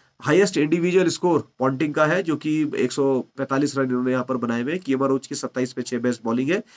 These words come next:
तेज गेंदबाज है और सबसे ज्यादा विकेट सचिन तेंदुलकर के आठ पारियों में यहाँ पर है, तीन सौ रन, और कोहली करंट पे चल रहे हैं, अ, दो सौ बाईस रन बना के, ठीक है, और बैटिंग पैराडाइज है, बहुत बढ़िया बैटिंग यहाँ पर होती है, और टॉस जीती है, बैटिंग करी है, मेरा मानना ये है,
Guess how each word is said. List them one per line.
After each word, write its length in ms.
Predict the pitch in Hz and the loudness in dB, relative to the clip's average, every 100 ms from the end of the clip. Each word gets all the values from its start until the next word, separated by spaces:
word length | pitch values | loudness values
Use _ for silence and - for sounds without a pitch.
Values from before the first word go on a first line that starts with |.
| - - _ | -20 -20 _
तेज 180 | 175 156 | 0 2
गेंदबाज 460 | 151 143 139 135 160 | 4 4 4 4 2
है 60 | |
और 140 | 202 190 | 0 -2
सबसे 280 | 160 - | -4 -2
ज्यादा 400 | 160 156 151 147 | 0 4 4 4
विकेट 300 | 127 123 156 | 2 0 -4
सचिन 280 | 143 123 143 | -4 -4 -2
तेंदुलकर 460 | 131 127 135 131 131 | -2 -2 0 0 0
के 60 | |
आठ 240 | 131 120 - | 2 0 0
पारियों 280 | 117 127 131 | -2 0 0
में 100 | 123 | 0
यहाँ 140 | 117 | -2
पर 140 | 120 | -4
है, 100 | 117 | -4
तीन 200 | 123 123 | -4 -6
सौ 140 | 113 120 | -4 -4
रन, 160 | 143 160 | -2 -2
और 100 | 151 | -2
कोहली 340 | 131 131 160 | -2 0 0
करंट 340 | 135 127 131 | 0 0 -2
पे 140 | 127 123 | -2 -4
चल 220 | 120 117 | -2 0
रहे 100 | 120 | 0
हैं, 220 | 135 180 _ _ _ - | 0 -4 _ _ _ -4
अ, 140 | 123 | -4
दो 140 | 113 123 | -2 -2
सौ 120 | 131 | 0
बाईस 280 | 120 110 107 | 0 -2 -6
रन 80 | |
बना 160 | 98 87 | -10 -10
के, 220 | 80 85 | -12 -18
ठीक 300 | - - 156 | -20 -12 -6
है, 160 | 180 - _ _ _ - | -6 -6 _ _ _ 0
और 240 | 120 120 | 2 2
बैटिंग 360 | 123 165 185 180 | 2 2 2 4
पैराडाइज 440 | 165 156 156 151 | 4 4 4 2
है, 60 | 180 | 0
बहुत 180 | 160 | 0
बढ़िया 260 | 135 143 143 | 2 2 2
बैटिंग 280 | 131 127 131 | 2 2 0
यहाँ 120 | 123 | 0
पर 140 | 131 | 0
होती 280 | 117 113 127 | -4 -4 -2
है, 180 | 160 - _ _ - | -2 -4 _ _ -4
और 240 | 120 127 - | 0 0 2
टॉस 200 | 151 135 | 2 2
जीती 240 | 143 147 | 0 0
है, 80 | 180 | 0
बैटिंग 320 | 147 123 131 | 2 0 0
करी 160 | 123 127 | 2 0
है, 100 | 185 | 0
मेरा 220 | 143 120 | -2 -2
मानना 240 | 107 101 | -4 -4
ये 140 | 87 71 | -8 -10
है, 260 | - _ | -16 _